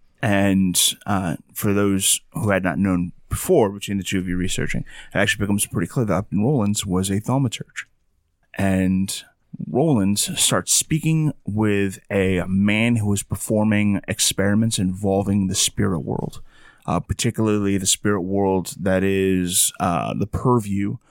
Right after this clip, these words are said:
of lupines. And it gives a little bit of a description as to what the spirit world is like, talking about how almost everything has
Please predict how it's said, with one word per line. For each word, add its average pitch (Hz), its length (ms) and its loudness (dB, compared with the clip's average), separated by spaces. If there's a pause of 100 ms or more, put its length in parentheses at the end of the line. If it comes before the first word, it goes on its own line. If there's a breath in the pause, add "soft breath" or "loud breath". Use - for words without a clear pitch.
(180 soft breath)
of 92 160 -2
lupines. 95 840 -2 (800 soft breath)
And 104 80 2
it 101 60 -2
gives 147 240 0
a 156 40 0
little 165 200 2
bit 156 100 0
of 147 100 0
a 139 40 -8
description - 480 -2
as 101 100 -2
to - 80 -6
what 107 140 0
the - 80 -8
spirit 101 560 -2
world 98 580 0 (100)
is 87 200 -6
like, 101 760 -2 (720)
talking 110 300 0
about 101 160 2
how 98 520 -2 (280)
almost 127 360 2
everything 104 680 0
has 95 680 0